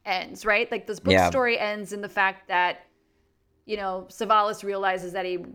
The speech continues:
Speaker 1: rode in the car with a ghost, and he's, and he's creeped out and doesn't wanna go back to Long Island ever again. In the show, there's a whole, like, follow-up part two to this story, a la Unsolved Mysteries update style.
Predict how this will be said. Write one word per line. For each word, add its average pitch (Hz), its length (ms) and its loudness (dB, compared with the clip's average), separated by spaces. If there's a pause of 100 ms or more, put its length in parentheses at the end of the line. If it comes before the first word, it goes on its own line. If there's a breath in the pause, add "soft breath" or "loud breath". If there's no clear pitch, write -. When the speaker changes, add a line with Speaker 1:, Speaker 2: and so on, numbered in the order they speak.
(240)
Speaker 1:
rode 220 220 0
in 214 80 -8
the 196 80 -10
car 190 260 -2
with 185 140 -6
a 175 40 -10
ghost, 170 440 -6
and 170 120 -10
he's, 170 300 -10
and 190 160 -10
he's 180 160 -8
creeped - 280 -4
out 190 200 2
and 180 80 -12
doesn't 196 200 -10
wanna 180 160 -8
go 180 220 -4
back 165 320 -2
to 185 80 -10
Long 160 180 -6
Island 160 320 -8
ever 175 180 -10
again. - 260 -10 (800)
In 339 200 0
the 320 120 0
show, 208 800 2
there's 285 160 2
a 370 80 4
whole, 392 420 -2
like, 240 500 -2
follow-up 240 960 0
part 262 360 0
two 202 640 -4
to 247 120 -4
this 220 180 -4
story, 214 580 2
a 196 160 4
la 196 220 0
Unsolved 226 500 0
Mysteries 208 540 -4
update 196 420 -4
style. 175 520 -2